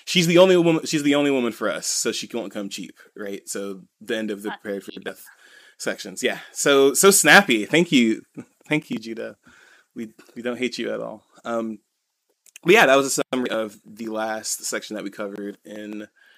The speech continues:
Speaker 1: episode eighteen. So now we move on today with episode, <laughs> I'm sorry, today it's episode nineteen, but with chapter twenty-one and twenty-two.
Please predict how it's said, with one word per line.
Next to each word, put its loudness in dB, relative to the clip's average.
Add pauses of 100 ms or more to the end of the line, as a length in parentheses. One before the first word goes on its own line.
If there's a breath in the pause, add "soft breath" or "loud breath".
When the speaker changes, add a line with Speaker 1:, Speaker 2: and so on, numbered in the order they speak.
(240 soft breath)
Speaker 1:
episode -4
eighteen. -10
So -6
now -2
we -4
move -8
on -6
today 0
with -2
episode, -8 (360)
<laughs> -20
I'm -14 (220)
sorry, -8 (160)
today -10
it's -12
episode -12
nineteen, -14
but -12 (300 loud breath)
with -8
chapter 0 (140)
twenty-one -10
and -12
twenty-two. -12